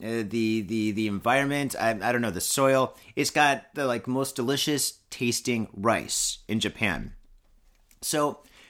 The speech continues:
the thing is, rice, you know, wa-, like, sake is made from rice, right? So if you go to a store or if you go to a restaurant or if you go anywhere and stuff and you're trying to buy sake and you don't know what the fuck to buy,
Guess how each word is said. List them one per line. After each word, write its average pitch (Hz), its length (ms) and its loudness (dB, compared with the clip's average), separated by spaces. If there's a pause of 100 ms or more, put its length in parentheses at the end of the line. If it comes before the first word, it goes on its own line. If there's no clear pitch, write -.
(140)
the 127 60 -2
thing 196 180 2
is, 160 180 0
rice, 147 540 0
you 175 80 0
know, 139 120 4
wa-, 135 340 0
like, 127 200 0
sake 151 240 0
is 143 140 0
made 127 260 2
from 107 260 2
rice, 131 440 4
right? 107 220 0 (200)
So 165 400 4 (500)
if 151 140 -2
you 175 80 4
go 202 160 8
to 214 80 6
a 190 80 6
store 143 520 6
or 98 60 0
if 131 140 -2
you 139 60 -2
go 175 100 4
to 185 80 4
a 170 80 2
restaurant 139 480 0
or 113 40 -2
if 113 60 -6
you 131 60 -4
go 165 180 6
anywhere 175 320 4
and 117 120 0
stuff - 220 2
and 113 80 -2
you're 120 80 0
trying 147 220 0
to 156 60 0
buy 151 180 6
sake 165 720 4 (240)
and 143 180 2
you 151 80 2
don't 175 140 2
know 147 80 4
what 135 200 0
the 147 60 -2
fuck - 220 0
to 139 80 -2
buy, 120 440 4